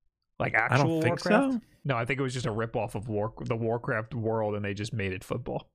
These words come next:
Speaker 1: <laughs>
Speaker 2: Probably.
Speaker 1: Uh, well, anyway, what else have they made recently? Nothing. They ha-, World War Z.
Speaker 2: Oh, oh, that wasn't good.
Speaker 1: Wait, Saber Interactive?
Speaker 2: Oh! No, um, that sh-,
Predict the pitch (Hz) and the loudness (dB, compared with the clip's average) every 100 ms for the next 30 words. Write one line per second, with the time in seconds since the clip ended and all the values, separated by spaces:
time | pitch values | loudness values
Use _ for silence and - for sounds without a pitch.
0 | _ - - - - _ - - 117 98 | _ -8 -8 -16 -20 _ 0 6 6 4
1 | 104 92 92 - - - - - - - | -2 -2 -4 -6 -16 -18 -18 -18 -20 -6
2 | 131 127 127 123 123 135 165 156 110 101 | 0 2 2 0 0 0 0 0 0 -2
3 | 120 - - - 143 185 185 147 135 127 | -2 -8 -18 -4 -2 0 -2 -4 -2 -2
4 | 117 101 104 120 - 110 98 135 143 147 | -2 -4 -4 -4 -4 -6 -4 0 0 0
5 | - 110 135 143 151 - _ 147 180 240 | -6 -6 0 0 0 -4 _ 2 4 4
6 | 254 233 175 208 269 139 107 _ _ _ | 6 4 4 2 2 0 -4 _ _ _
7 | _ _ _ _ _ _ _ _ _ - | _ _ _ _ _ _ _ _ _ 8
8 | 170 208 220 226 220 196 185 175 175 208 | 12 12 12 12 12 12 12 12 10 8
9 | 147 104 87 92 180 113 - 139 165 165 | 6 2 -4 2 2 2 -2 -2 0 -2
10 | 139 127 330 311 214 208 - _ - - | 0 10 12 12 12 0 -12 _ -20 -20
11 | _ - - _ _ - - 175 262 202 | _ -20 -20 _ _ -20 -4 6 10 10
12 | - 170 202 196 190 175 - - - 180 | 10 10 10 10 4 -2 -8 -12 2 4
13 | 180 - | 4 -4